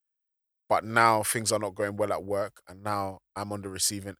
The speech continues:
end of your frustration because you make more than me. That's where I, yeah, that's where I start to get a bit, I don't mind the more. That's, the more is not the issue for me, but it's if the more makes you change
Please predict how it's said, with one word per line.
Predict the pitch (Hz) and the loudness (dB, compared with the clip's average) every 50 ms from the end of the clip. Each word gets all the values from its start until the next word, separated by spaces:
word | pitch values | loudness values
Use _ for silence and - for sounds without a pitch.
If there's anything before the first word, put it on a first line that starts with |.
| _ | _
end | 98 98 95 90 85 | -12 -12 -10 -10 -10
of | 92 90 90 98 | -12 -12 -12 -10
your | 95 95 92 | -10 -10 -8
frustration | - - 87 - - - - 101 95 92 - - 85 87 85 | -8 -4 -2 -2 -2 -2 -2 -4 -4 -4 -4 -6 -8 -12 -16
because | - 92 - _ - 87 90 90 | -20 -20 -16 _ -10 -8 -8 -8
you | 95 95 | -8 -10
make | 92 95 90 85 _ - | -10 -12 -12 -12 _ -12
more | 92 92 95 | -10 -10 -10
than | 87 90 87 87 82 | -10 -12 -16 -16 -18
me. | 85 85 87 _ _ _ _ _ _ _ _ _ _ _ _ | -20 -20 -20 _ _ _ _ _ _ _ _ _ _ _ _
That's | 98 101 117 - - - | 2 6 8 8 8 8
where | 113 110 110 107 104 104 101 | 8 6 4 6 6 4 4
I, | 98 95 95 95 - - _ | 2 0 0 -4 -8 -12 _
yeah, | 95 95 95 | -14 -12 -4
that's | 90 107 110 - - | -2 2 4 4 4
where | 117 110 104 | 6 4 4
I | 98 | 6
start | - - - 104 - - | 4 4 4 2 2 2
to | - 104 | 0 -2
get | 90 104 98 76 | -2 -2 -4 -4
a | 87 | -4
bit, | 82 - 101 92 - _ _ _ _ _ _ _ _ - | -6 -8 -8 -8 -8 _ _ _ _ _ _ _ _ -2
I | 98 | 2
don't | 143 165 151 127 | 4 4 4 4
mind | 117 123 143 156 147 127 104 98 - - - - | 4 6 6 6 6 4 0 -4 -6 -8 -8 -8
the | 113 | -8
more. | 104 107 117 131 127 107 85 80 - | -6 -2 0 0 0 0 -2 -2 0
That's, | - 107 120 - - | 2 4 6 6 4
the | - - 117 | 4 0 -4
more | 101 107 127 143 143 123 | -2 0 2 2 4 4
is | 104 101 | 2 2
not | 110 117 - - - _ _ | 0 -2 -4 -6 -10 _ _
the | - 95 78 | -4 -4 -2
issue | 104 - - - 95 | -2 -2 -2 -2 -2
for | - - 98 | -4 -6 -6
me, | 98 104 98 92 - _ _ _ _ _ _ _ _ | -8 -10 -10 -12 -14 _ _ _ _ _ _ _ _
but | - 101 80 - | 0 2 2 2
it's | 107 107 - - - - | 4 6 6 6 6 4
if | - 120 120 - - - | 2 0 0 0 0 -4
the | 107 95 | -4 -4
more | 98 107 113 117 123 120 117 107 | -2 -2 2 4 4 6 4 4
makes | 98 98 101 113 110 - - - | 0 -2 -4 0 4 6 6 6
you | 110 104 | 4 2
change | - - - 123 113 110 107 104 104 101 - - | 2 2 4 4 2 0 -2 -4 -4 -4 -4 -6